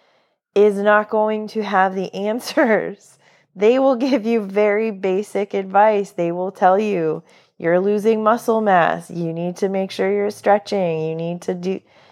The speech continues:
decrease your caloric intake. You need to watch your trans fats." Like, they're gonna give you the same bottled stuff that you can go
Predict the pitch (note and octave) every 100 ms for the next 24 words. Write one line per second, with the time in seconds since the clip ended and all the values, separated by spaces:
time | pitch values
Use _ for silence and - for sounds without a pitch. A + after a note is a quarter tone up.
0 | _ G3+ G#3+ - A#3 A#3 A3+ G#3+ - A3
1 | G#3+ G#3+ G#3+ G#3+ G#3+ A3 - G3+ E3+ -
2 | F#3 F3+ F3+ F#3+ F#3+ F#3 F#3 - G3 G3
3 | - G3+ G#3 G#3 - A3+ A#3+ A#3+ F#3 F3
4 | _ _ _ - A#3 D4 D#4 C#4+ D4+ C4+
5 | C4 A#3+ A#3 _ _ _ - G3 - C4
6 | B3+ B3 A#3+ A#3+ A#3+ _ _ _ _ E3+
7 | G3+ A3+ C4 B3+ B3 B3 A3 - - -
8 | G3+ F#3 - - - - F3 F3+ G3 -
9 | F#3 F3 F#3 G#3 G#3+ G#3+